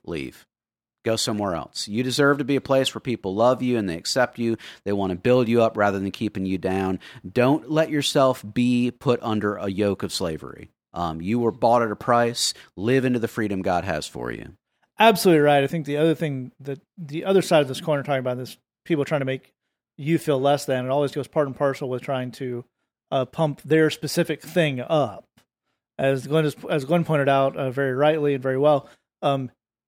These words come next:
Speaker 2: even if there are other people at this church speaking in tongues,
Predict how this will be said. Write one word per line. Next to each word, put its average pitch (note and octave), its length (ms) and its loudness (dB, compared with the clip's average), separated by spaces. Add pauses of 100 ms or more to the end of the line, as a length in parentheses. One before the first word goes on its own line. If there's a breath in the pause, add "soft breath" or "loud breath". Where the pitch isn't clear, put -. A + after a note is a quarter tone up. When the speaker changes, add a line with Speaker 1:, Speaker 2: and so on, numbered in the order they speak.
(360)
Speaker 2:
even G#3+ 260 4
if - 380 0 (400)
there C#3+ 180 0
are E3+ 240 2
other C3+ 160 2
people B2+ 260 -6
at A#2 60 -8
this A#2 160 -10
church - 480 -12
speaking C3 380 -8
in A2+ 160 -12
tongues, - 580 -16